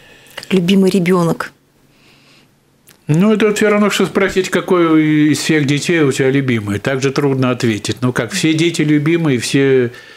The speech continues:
Speaker 2: все музы-, произведения тоже, в общем, достаточно любимые. Все делались с большой любовью, с, с большой отдачей.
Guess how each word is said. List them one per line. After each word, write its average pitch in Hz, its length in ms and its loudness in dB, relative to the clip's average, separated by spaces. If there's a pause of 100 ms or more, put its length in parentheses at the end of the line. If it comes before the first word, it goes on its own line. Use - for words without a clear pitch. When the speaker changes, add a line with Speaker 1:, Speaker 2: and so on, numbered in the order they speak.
Speaker 2:
все 147 200 0
музы-, 131 240 2
произведения 127 720 0
тоже, 143 300 0
в 123 100 2
общем, 113 260 -2
достаточно 113 560 -4
любимые. 120 640 0 (400)
Все 135 220 0
делались 131 420 2
с 113 60 -2
большой 117 420 0
любовью, 127 640 2
с, 113 40 0
с 107 260 0
большой 113 520 0
отдачей. 131 600 -2